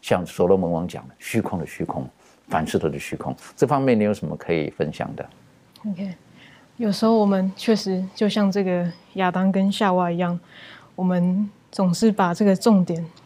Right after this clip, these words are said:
Speaker 2: 会放在一些我们自认为看似应该是我们人生的这个目标，就好像他们把所有他们的重心都摆在这个他们头生的儿子这个该隐身上，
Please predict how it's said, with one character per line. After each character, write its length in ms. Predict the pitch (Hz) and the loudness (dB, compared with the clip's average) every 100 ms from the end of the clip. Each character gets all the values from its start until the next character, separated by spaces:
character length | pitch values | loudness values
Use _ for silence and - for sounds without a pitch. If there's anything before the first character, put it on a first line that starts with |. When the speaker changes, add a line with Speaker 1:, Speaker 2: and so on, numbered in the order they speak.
| - | -4
Speaker 2:
会 100 | 214 | -2
放 240 | 214 202 | 4 4
在 160 | 196 202 | 6 4
一 60 | |
些 220 | 196 196 185 | 4 2 4
我 80 | |
们 160 | 185 190 | 2 2
自 240 | - 269 | 4 6
认 280 | 240 247 208 | 6 6 4
为 220 | 175 170 175 - - - - | 0 -2 -8 -18 -20 -20 -4
看 180 | - 220 | 2 4
似 160 | 202 208 | 4 6
应 140 | 202 | 6
该 180 | 196 190 | 6 4
是 80 | 202 | 4
我 60 | |
们 140 | 175 170 | 4 4
人 180 | 170 | 2
生 180 | 175 196 | 4 4
的 120 | 180 170 | 4 2
这 140 | 190 | 2
个 100 | 170 | 2
目 220 | 175 220 | 4 4
标， 300 | 170 180 170 - - - - - | 2 -2 -2 -6 -16 -16 -18 -18
就 160 | - 220 | 2 4
好 140 | 190 | 4
像 180 | 170 202 | 2 2
他 80 | 202 | 4
们 140 | 185 | 2
把 300 | 180 165 170 - | 2 -2 -4 -8
所 440 | - - 196 190 254 | -10 -2 2 4 6
有 200 | 240 170 | 6 4
他 140 | 190 | 4
们 100 | 202 | 4
的 80 | 185 | 4
重 280 | 175 226 190 | 4 2 2
心 160 | 196 185 | 2 0
都 100 | 190 | 0
摆 180 | 175 | -4
在 180 | 160 190 | -2 0
这 120 | 185 | 0
个 260 | 180 - 190 185 - | -2 -4 -8 -10 -4
他 120 | 196 | 0
们 120 | 185 | 0
头 200 | - 175 | 0 0
生 200 | 180 202 | 2 4
的 80 | 190 | 2
儿 200 | 214 165 | 0 -4
子 240 | - 165 165 _ | -4 -8 -8 _
这 140 | - | -6
个 100 | 175 175 | -6 -4
该 240 | 196 190 | 0 2
隐 220 | 196 160 | 2 0
身 220 | - 165 | -2 -4
上， 200 | 165 160 | -4 -6